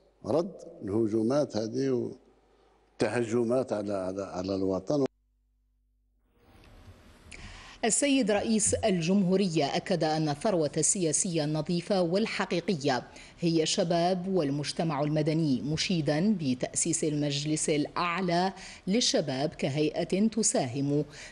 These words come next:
Speaker 2: في إشراك هذه الفئة في صنع مستقبل الجزائر.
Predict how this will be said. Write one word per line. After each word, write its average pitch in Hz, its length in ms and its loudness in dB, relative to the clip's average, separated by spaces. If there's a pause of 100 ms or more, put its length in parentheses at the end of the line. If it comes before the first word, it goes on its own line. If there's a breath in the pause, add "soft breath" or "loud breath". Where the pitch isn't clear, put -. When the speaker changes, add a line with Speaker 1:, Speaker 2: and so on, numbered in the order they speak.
Speaker 2:
في 165 260 2
إشراك 160 380 -2
هذه 139 380 -2
الفئة 170 440 -2
في 190 200 -4
صنع 160 340 -2
مستقبل 143 1000 -2
الجزائر. 131 760 -6